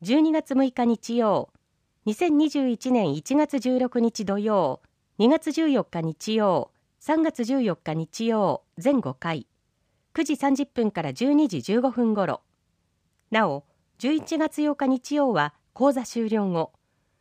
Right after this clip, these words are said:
十三時から十四時でオンライン会議の入門講座、参加は任意も行います。会場、区役所、横浜市市民協働推進センタ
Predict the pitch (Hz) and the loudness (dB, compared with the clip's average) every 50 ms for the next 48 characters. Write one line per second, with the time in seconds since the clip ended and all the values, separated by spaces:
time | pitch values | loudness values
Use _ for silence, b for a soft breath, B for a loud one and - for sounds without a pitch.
0 | _ - 185 254 330 - 349 339 320 - 311 - 254 226 226 185 226 247 269 269 | _ -6 -4 -4 -2 -2 -2 -2 -2 -2 -4 -4 -4 -4 -4 -2 0 0 0 0
1 | 277 262 - 190 147 156 147 156 _ _ _ _ _ - 214 254 302 311 339 330 | 0 -2 -2 -2 -4 -4 -4 -6 _ _ _ _ _ 2 4 4 4 4 4 2
2 | 330 330 320 302 - 302 320 320 285 254 214 160 135 127 143 190 240 262 254 262 | 2 0 0 0 -2 -2 0 2 2 2 2 0 0 0 2 4 4 4 4 2
3 | 254 247 - 240 226 196 151 - 131 - _ _ _ _ _ _ _ _ _ _ | 0 -2 -2 -4 -4 -4 -4 -8 -10 -12 _ _ _ _ _ _ _ _ _ _
4 | _ - 190 196 208 - 214 196 196 190 185 190 190 180 165 143 139 123 - _ | _ -4 -4 -4 -4 -4 -4 -4 -2 0 0 0 0 0 -2 -4 -6 -8 -10 _
5 | _ _ _ - - 247 294 269 214 - 202 196 196 185 170 151 156 170 - - | _ _ _ -2 0 0 0 0 -2 -2 -4 -4 -2 -4 -4 -4 -6 -6 -6 -8
6 | - _ _ _ _ _ _ _ _ _ _ _ _ _ _ _ _ _ _ _ | -18 _ _ _ _ _ _ _ _ _ _ _ _ _ _ _ _ _ _ _
7 | _ - - 220 233 247 233 202 214 214 208 202 196 185 180 165 - - _ _ | _ -8 -4 -2 -2 -2 -2 -2 -2 -2 -2 -2 -2 -2 -2 -4 -6 -8 _ _
8 | _ _ _ _ _ _ - 254 269 302 294 - - - - - 294 - - _ | _ _ _ _ _ _ 0 0 2 2 0 -4 -12 -12 -6 -6 -6 -6 -6 _
9 | _ _ _ _ - 180 196 - - 320 277 311 285 285 285 - - 165 143 - | _ _ _ _ -6 -6 -4 -4 -4 -4 -2 0 -2 -2 -2 -4 -6 -8 -8 -6
10 | - - 202 247 294 311 302 - - 311 294 294 262 285 285 269 - - 277 285 | -2 0 0 2 2 0 0 -2 -2 -2 -2 0 0 0 0 0 -2 -4 -6 -4
11 | - - 294 277 254 - 269 247 226 - - 156 151 151 143 139 139 - - | -4 -2 -2 -2 -2 -2 -2 -2 -2 -4 -4 -4 -2 -2 -2 -2 -4 -8 -10